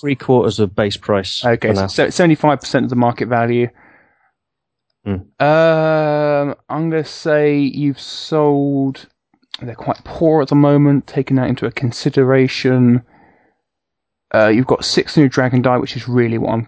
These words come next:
Speaker 2: concentrating on. You're selling
Speaker 1: Mm-hmm.
Speaker 2: quarter below market, so I'll give you a plus one on that, giving seventy percent of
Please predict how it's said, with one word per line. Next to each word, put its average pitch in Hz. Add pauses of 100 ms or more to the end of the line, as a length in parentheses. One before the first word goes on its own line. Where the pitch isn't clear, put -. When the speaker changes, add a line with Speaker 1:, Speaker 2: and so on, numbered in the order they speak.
Speaker 2:
concentrating 120
on. 123 (1080)
You're 135
selling 156
Speaker 1:
Mm-hmm. 101
Speaker 2:
quarter 139
below 147
market, 127
so -
I'll -
give 117
you 113
a -
plus -
one 123
on 110
that, 117
giving 117
seventy 127
percent -
of -